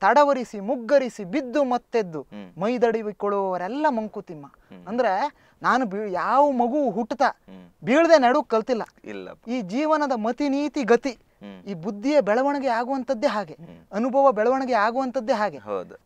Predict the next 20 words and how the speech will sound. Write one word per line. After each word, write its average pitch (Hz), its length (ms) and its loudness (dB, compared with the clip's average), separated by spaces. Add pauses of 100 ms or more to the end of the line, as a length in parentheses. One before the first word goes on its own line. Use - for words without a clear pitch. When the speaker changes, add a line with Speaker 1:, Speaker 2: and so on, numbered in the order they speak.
Speaker 1:
ಪೆಟ್ಟು 269 400 6
ತಿಂದೇ 320 360 4
ಮೇಲ್ 285 240 6
ಬರ್ಕ್. - 380 -2
Speaker 2:
ಹೌದು, 104 360 0
ಬರ್ಕ್. 85 160 -4
Speaker 1:
So 262 120 2
ನಮಗೆ 285 320 0
ಪೆಟ್ಟು 247 280 -4
ತಿಂದು 269 240 -6
ಬೆನ್ನು 240 300 -2
ಕೋಲ್ 269 200 4
ಗಟ್ಟಿ 240 360 -2
ಐತಿ 254 260 2
ಈಗ. 175 80 -2 (340)
ನಾವು 269 160 10
ರೆಡಿ 254 160 10
ಇತ್ತು 349 380 4
ಪೆಟ್ಟು 247 240 6
ತಿನ್ನಕ್ಕೆ. 220 320 2